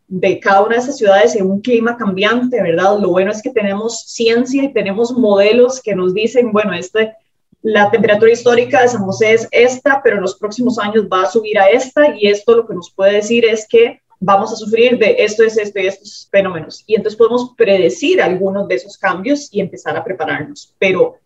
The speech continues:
es súper importante hacer esa planificación basada en datos, basada en ciencia, y empezar a planificar a largo plazo, ¿no? A veces caemos en la trampa de pensar en lo que está pasando hoy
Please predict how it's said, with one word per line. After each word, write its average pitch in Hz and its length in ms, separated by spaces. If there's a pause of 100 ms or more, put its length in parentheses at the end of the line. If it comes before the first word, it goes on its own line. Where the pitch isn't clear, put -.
(160)
es 220 420 (100)
súper 254 380
importante 208 460
hacer 220 160
esa 214 180
planificación 185 680
basada 190 680
en 170 140
datos, 196 380
basada 185 360
en 196 80
ciencia, 247 680 (520)
y 226 140
empezar 185 380
a 190 60
planificar 196 560
a 196 120
largo - 280
plazo, - 380
¿no? 175 260
A 156 120
veces 180 260
caemos 202 380
en 214 80
la 180 120
trampa 190 800
de 165 540
pensar 180 380
en 226 80
lo 214 100
que 196 60
está 190 180
pasando 214 440
hoy 254 420